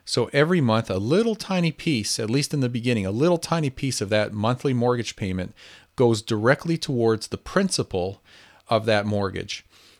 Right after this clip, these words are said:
And so it's like a forced savings plan, if you will.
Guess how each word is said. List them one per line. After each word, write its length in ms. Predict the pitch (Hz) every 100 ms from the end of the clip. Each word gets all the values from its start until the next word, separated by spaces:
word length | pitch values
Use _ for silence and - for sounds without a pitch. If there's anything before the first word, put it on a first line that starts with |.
| -
And 160 | 113
so 440 | - 131 123 110 - -
it's 220 | 131 -
like 240 | 147 156
a 160 | 147 110
forced 720 | - - 143 139 131 - - _ -
savings 480 | - 175 160 107
plan, 280 | - 104 95
if 140 | 92 -
you 80 | 98
will. 320 | 92 92